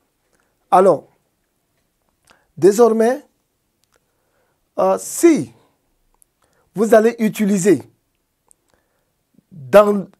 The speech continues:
dans les phrases ou dans la formation des mots, le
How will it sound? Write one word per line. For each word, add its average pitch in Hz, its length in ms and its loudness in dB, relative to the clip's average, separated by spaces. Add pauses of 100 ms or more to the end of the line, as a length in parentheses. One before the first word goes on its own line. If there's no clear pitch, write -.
(120)
dans 175 240 0
les 185 140 -2
phrases 190 800 -2 (560)
ou 202 340 -6 (560)
dans 160 140 0
la 165 140 0
formation 208 680 0
des 180 160 0
mots, 214 420 0 (1400)
le 185 540 0